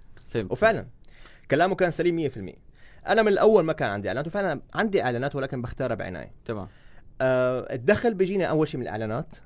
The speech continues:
Speaker 2: هو الدخل الرئيسي. الشيء الثاني،
Speaker 1: إعلانات اليوتيوب هي
Speaker 2: إعلانات
Speaker 1: نفسها.
Speaker 2: اليوتيوب نفسها.
Speaker 1: تمام.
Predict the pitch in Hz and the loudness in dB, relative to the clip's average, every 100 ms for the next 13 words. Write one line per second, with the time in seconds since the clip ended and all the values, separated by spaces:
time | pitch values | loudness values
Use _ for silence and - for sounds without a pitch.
0 | 131 127 127 127 104 98 104 101 127 165 | -2 0 0 -2 -4 -4 -8 -10 -12 -14
1 | - - - 233 247 208 202 131 135 - | -18 -14 -8 -8 -6 -6 -4 -6 -10 -12
2 | - 107 117 110 98 107 104 98 90 120 | -8 -4 -4 -4 -6 -4 -6 -6 -4 -2
3 | 147 170 139 123 135 107 95 - - | 0 -2 0 0 0 -2 -4 -4 -6